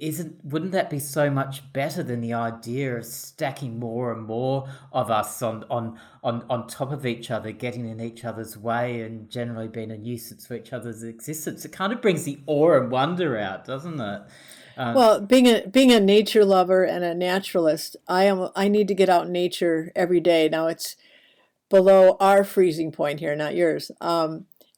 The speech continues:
Speaker 2: but my husband and I still went out snowshoeing, and we found a place that had, was a woods, and we, I just, you know, the feeling of just relaxing, I, and it just, you know, we really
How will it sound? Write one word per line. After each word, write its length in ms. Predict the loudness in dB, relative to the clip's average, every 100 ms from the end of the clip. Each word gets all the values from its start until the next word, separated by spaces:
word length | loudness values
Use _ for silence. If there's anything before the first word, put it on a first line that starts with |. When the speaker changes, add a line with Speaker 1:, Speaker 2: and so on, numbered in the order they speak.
| -20 2
Speaker 2:
but 340 | 4 4 0 _ _ _ _ -20 -12
my 260 | -2 2
husband 320 | 4 4 4
and 80 | 2
I 140 | 2 0
still 340 | 0 2 4
went 160 | 2 0
out 280 | 0 -4 _ -12
snowshoeing, 680 | -4 -2 0 0 -2 -2
and 60 | -4
we 140 | -6
found 260 | -4 -4 -4
a 60 |
place 400 | -2 0 0 -2
that 180 | 0 0
had, 400 | 0 -4 -2 -4 -10 -20 _ _
was 120 | -2
a 80 | -2
woods, 500 | 2 2 2 0 -6
and 280 | -6 -6 -6
we, 320 | -6 -6 -10 _ _ _ _ _ _ _ -6
I 80 | -2
just, 260 | 0 -2 -2
you 80 | 0
know, 100 | 0
the 140 | -2
feeling 460 | -4 0 2 2 0
of 260 | -4 -6
just 360 | -6 -4 -4 -12
relaxing, 960 | -10 -4 -2 -2 0 0 -2 -4 -6 -6
I, 140 | -8
and 180 | -6 -6
it 140 | -6 -2
just, 260 | -2 -2 -14 -20 _ -20 -20 -6
you 120 | 0
know, 120 | 2
we 420 | 2 0 -6 -6 -2
really 560 | 4 6 6 4 -2